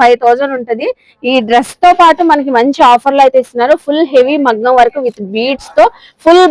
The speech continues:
బ్లౌజ్ అండి, with sleeves తో అయితే వచ్చేసింది. సైజ్ అయితే ఇది ఎల్, ఎక్స్ఎల్ సైజ్ వాళ్ళకి సరిపోయిద్ది, ఎక్స్ఎల్ సైజ్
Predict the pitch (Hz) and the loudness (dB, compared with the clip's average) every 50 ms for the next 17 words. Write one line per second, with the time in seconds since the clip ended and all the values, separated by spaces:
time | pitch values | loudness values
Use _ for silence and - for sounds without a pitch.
0 | 262 269 254 254 277 302 320 285 294 269 254 277 330 370 285 254 262 - 269 - | 4 4 4 4 4 2 2 2 2 0 0 -2 -4 -6 -6 -8 -10 -10 -12 -12
1 | - 277 269 285 302 311 - - - 330 320 302 269 277 269 247 - 254 240 - | -8 -6 -4 -4 -4 -4 -6 -2 0 2 4 4 4 2 2 0 0 -4 -6 -6
2 | - 247 269 339 427 - - - 262 269 294 330 349 339 330 330 302 294 302 320 | -6 -6 -4 -4 -4 -4 -2 0 0 2 2 2 2 2 4 2 2 2 0 -2
3 | 311 285 269 254 294 403 523 - _ _ _ _ _ _ _ _ - 269 262 269 | -4 -4 -4 -4 -2 -2 -4 -4 _ _ _ _ _ _ _ _ -2 0 2 2
4 | 294 320 339 359 339 302 - - - 330 320 294 311 269 262 254 262 233 233 247 | 4 4 4 4 4 2 0 0 0 0 0 0 0 0 0 2 2 2 2 0
5 | - - 285 214 214 - 226 202 190 196 208 302 440 508 - _ _ _ _ _ | -2 -4 -6 -6 -4 -2 -2 -2 -2 -2 -2 -2 -2 -2 -4 _ _ _ _ _
6 | - 220 214 - - 269 277 269 294 277 247 240 | -10 -10 -8 -4 0 0 2 2 4 2 2 4